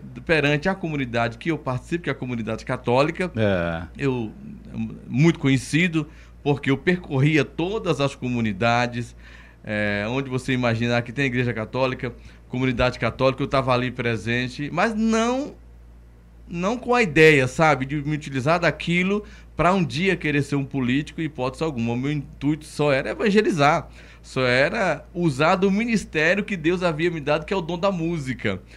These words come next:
Speaker 1: e de cantar um pouquinho também. Então eu ia pra tantos lugares, e por conta disso eu me tornei uma pessoa, assim,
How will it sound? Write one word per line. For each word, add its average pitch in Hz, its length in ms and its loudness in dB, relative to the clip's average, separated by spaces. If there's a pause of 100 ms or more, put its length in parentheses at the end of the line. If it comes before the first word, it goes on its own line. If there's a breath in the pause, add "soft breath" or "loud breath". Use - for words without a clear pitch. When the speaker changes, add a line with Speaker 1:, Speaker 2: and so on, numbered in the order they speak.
(160 soft breath)
Speaker 1:
e 123 100 -2
de 127 120 -4
cantar 180 360 2
um 190 60 -2
pouquinho 127 380 -2
também. 107 420 0
Então 139 280 -4
eu 392 140 -2
ia 208 260 2 (460 loud breath)
pra 185 140 -2
tantos - 380 0
lugares, 120 500 0
e 226 40 -6
por 220 180 -4
conta 208 280 0
disso 185 360 -2
eu 220 40 0
me 208 120 -2
tornei 180 260 0
uma 180 80 -2
pessoa, 170 480 -2
assim, 135 640 -2